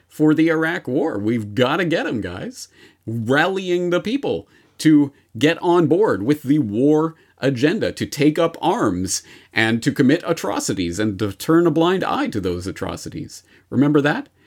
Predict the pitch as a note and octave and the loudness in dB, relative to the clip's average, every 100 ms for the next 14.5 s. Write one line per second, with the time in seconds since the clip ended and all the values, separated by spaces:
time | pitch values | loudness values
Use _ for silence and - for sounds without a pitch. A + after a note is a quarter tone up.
0 | _ - A#2+ D3+ E3+ E3 E3 E3 D3+ D#3 | _ -4 2 4 6 4 4 4 2 2
1 | F3+ F#3+ F3+ D#3+ D3+ C#3 D#3 E3+ E3+ - | -2 -4 -2 2 2 2 0 0 -2 -4
2 | C3 B2+ B2 C#3 D3+ D#3 D#3 - A#2+ A2+ | -6 -2 2 2 4 0 0 -2 -2 0
3 | G#2+ - E3+ A2 - - - - _ - | -4 -2 0 0 -2 -8 -12 -20 _ -6
4 | - - G#2 G2 A2 - F#2+ F#2+ G#2+ - | -4 0 0 2 -2 0 -2 -2 -2 -2
5 | G2+ - G#2+ - F#2+ - A#2+ G#2+ G2 - | -4 -4 -6 -4 -6 -2 -2 0 -2 -2
6 | G2 G2 D#3+ F3 C3 G#3 _ _ _ _ | -2 0 0 0 -2 -4 _ _ _ _
7 | - A#2+ A#2 B2 B2+ C3 C3+ D3 D3+ C3 | -4 0 2 2 0 -2 -2 -2 0 -2
8 | F3+ - G#3+ B3+ C#3+ A2+ G2+ G2+ F#2+ E2 | -2 -2 -2 -2 -2 -2 -2 -4 -4 -6
9 | E2 D#2+ E2 E2 B2+ D#3 _ _ _ _ | -8 -8 -10 -10 -10 -12 _ _ _ _
10 | - D#4+ A3+ E3 - _ _ - A3 G#3 | -2 0 2 0 -6 _ _ 2 4 6
11 | D#3 B2+ _ _ A#2+ D#3 C#3+ A2 _ _ | 2 -2 _ _ -2 2 2 -2 _ _
12 | B2 B2+ A#2 A2 - C3 D3 A#2+ - _ | -4 -4 -4 -8 -2 2 4 2 -4 _
13 | - D#3 D3 - D3 - D3+ B2 C3+ - | -2 0 0 -2 -2 0 -2 -2 -6 -2
14 | C#3 A#2 A2 G2+ - | -4 -2 -2 -4 -6